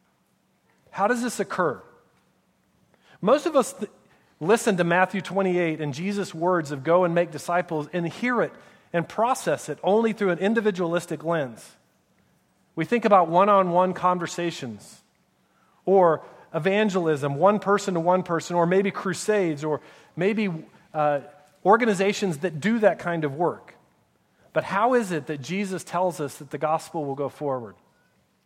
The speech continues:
By people observing us. They will know by watching the church, our church, the local church.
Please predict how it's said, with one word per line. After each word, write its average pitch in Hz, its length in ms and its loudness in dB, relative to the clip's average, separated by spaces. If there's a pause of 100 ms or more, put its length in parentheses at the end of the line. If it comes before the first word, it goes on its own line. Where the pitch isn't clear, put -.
(1160)
By 131 120 -8
people 185 440 -8
observing 147 540 -8
us. - 400 -18 (320)
They 160 140 -2
will 156 180 -4
know 143 560 0 (200)
by 139 140 -2
watching 135 720 -4 (800)
the 139 100 -8
church, - 520 -10 (1200)
our 175 280 2
church, - 560 -18 (520)
the 143 100 -4
local 160 340 -2
church. - 480 -20